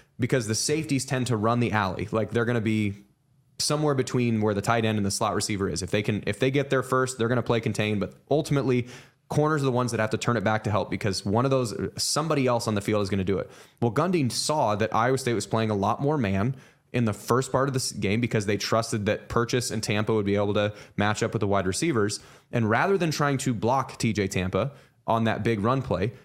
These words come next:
they just had their wide receiver run a glance. So it's like a really shallow slant and just run Tampa out of the way. And by the time T J saw that it was a run, he was already nine yards inside.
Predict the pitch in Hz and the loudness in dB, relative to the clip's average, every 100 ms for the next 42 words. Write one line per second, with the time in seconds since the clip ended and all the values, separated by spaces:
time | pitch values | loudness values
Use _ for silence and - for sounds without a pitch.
0 | _ - 107 139 170 147 151 - - 110 | _ -4 -2 0 0 -2 -4 -4 -6 0
1 | 135 139 139 123 - 156 123 113 110 101 | 2 2 2 0 0 0 0 0 -2 0
2 | 123 127 - 107 90 98 139 98 120 - | 0 0 0 -2 -2 0 0 -2 -6 -6
3 | - 123 98 120 104 95 131 151 - 120 | -4 -2 -2 -2 0 2 2 0 0 0
4 | 135 131 113 - 131 110 104 110 107 123 | 2 0 -2 -2 0 -2 -2 -2 0 0
5 | - - - - 98 107 143 170 143 143 | -4 -16 -16 -6 0 2 2 0 0 0
6 | 135 127 123 127 104 127 143 95 135 - | 0 0 0 0 0 0 0 -2 -4 -10
7 | _ - 120 120 123 123 147 156 135 - | _ -4 0 2 0 0 0 0 -2 -6
8 | - - 139 123 - 127 117 117 95 120 | -6 0 2 0 0 0 2 0 0 0
9 | 160 107 120 - _ _ - 143 156 135 | 2 0 -2 -6 _ _ -2 2 2 2
10 | 127 143 131 117 104 - _ _ - 110 | 2 2 2 0 -2 -8 _ _ -2 2
11 | 117 135 156 143 131 131 - 127 113 - | 2 2 2 2 2 0 0 0 0 -2
12 | 160 113 104 | 0 0 0